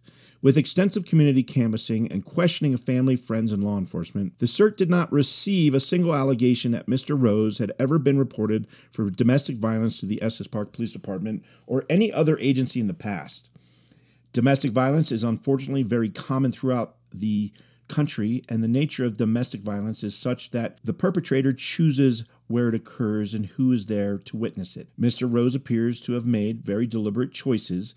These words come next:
to perpetrate his crimes in the seclusion of his home without witnesses and concealed his conduct from scrutiny.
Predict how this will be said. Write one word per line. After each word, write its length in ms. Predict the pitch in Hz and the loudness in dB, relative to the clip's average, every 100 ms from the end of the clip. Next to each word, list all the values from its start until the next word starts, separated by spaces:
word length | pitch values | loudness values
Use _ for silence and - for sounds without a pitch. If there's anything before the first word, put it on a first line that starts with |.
| - | -16
to 100 | - | -8
perpetrate 640 | - 143 131 - 117 - | -2 0 -2 -2 -4 -2
his 200 | 127 113 | -4 -4
crimes 600 | - - 107 101 113 117 | -6 -8 -6 -4 -4 -4
in 80 | 113 | -4
the 60 | 104 | -6
seclusion 560 | - - 127 131 120 | -8 -4 0 0 0
of 80 | 110 | -2
his 160 | 110 - | -6 -6
home 340 | 98 95 104 - - _ | -6 -4 -6 -10 -20 _
without 300 | 117 113 101 | -4 -2 -2
witnesses 640 | 110 147 147 - 143 139 - _ _ - | 0 0 0 0 0 -2 -6 _ _ -8
and 140 | 110 | -6
concealed 580 | - 113 - - 214 165 | -2 -4 -2 -2 0 0
his 120 | 127 | -2
conduct 480 | - 127 117 113 104 | -2 -2 -2 -4 -6
from 220 | - 101 | -6 -6
scrutiny. 520 | - - 120 - 80 | -6 -4 -4 -4 -12